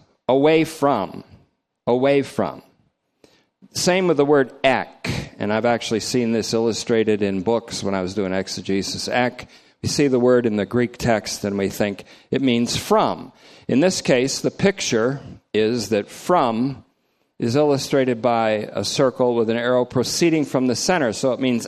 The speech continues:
out from rather than away from. And these are basic meanings, but it's the naive realist who sticks with this, because you gotta go deeper than the picture thinking in the exegesis of the scripture.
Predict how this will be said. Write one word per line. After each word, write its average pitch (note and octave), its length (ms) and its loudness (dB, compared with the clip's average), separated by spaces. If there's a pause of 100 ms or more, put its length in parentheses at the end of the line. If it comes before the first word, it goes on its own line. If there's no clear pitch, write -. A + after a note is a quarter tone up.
out D#3+ 420 2
from B2 720 0 (960)
rather B2+ 320 2
than B2+ 180 0
away D#3+ 320 4
from. F#2 460 -4 (320)
And A#2+ 140 -2
these F#3+ 200 2
are D#3+ 80 4
basic E3 540 0
meanings, C#3 500 -2
but B2 320 -2 (380)
it's C#3+ 340 -4
the C3 360 0
naive E3+ 680 0
realist D#3 640 0
who A#2+ 280 0
sticks - 500 -4
with G#2+ 160 -2
this, - 260 -8
because A#2+ 400 -2
you C3 80 0
gotta E3+ 220 0
go C#3 180 0
deeper D3 480 0
than A2 260 -2
the G2 100 -2
picture - 720 -2 (100)
thinking F2+ 580 -6 (380)
in A#2 160 0
the A#2 100 4
exegesis A#2+ 760 0
of G#2+ 100 0
the G#2 100 -2
scripture. - 540 -2